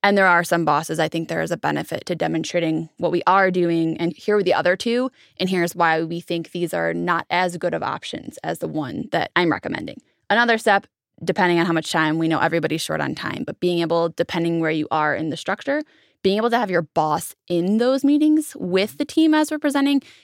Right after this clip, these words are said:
is also helpful. It allows you to skip the step of having to, like,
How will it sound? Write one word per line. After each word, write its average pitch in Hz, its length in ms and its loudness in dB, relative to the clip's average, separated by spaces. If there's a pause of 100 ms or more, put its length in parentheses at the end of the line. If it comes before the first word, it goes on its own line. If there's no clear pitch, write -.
(120)
is 190 180 4
also 170 300 2
helpful. 190 420 0
It 185 80 4
allows 165 340 4
you 165 100 -2
to 160 160 -6
skip - 420 -2 (160)
the 190 120 2
step 180 300 0
of 185 120 0
having 165 300 2
to, 170 240 0
like, 160 200 -2